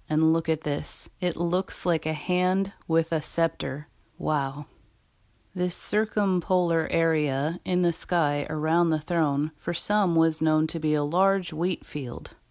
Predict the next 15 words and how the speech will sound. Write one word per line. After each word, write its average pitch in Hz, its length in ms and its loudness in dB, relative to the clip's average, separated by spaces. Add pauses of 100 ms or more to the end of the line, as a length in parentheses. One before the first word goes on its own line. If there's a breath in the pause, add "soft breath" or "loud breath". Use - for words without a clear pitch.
(120)
which 190 260 -2
makes 196 300 -2
some 180 200 2
sense 165 460 0
with 156 140 -4
the 156 100 -6
sheepfolds 175 800 -2
and 151 220 0
animals 160 800 2 (180)
and 151 160 4
the 151 60 2
shepherds 170 580 -2
all 151 260 0
there 147 220 -2
too. 131 400 -6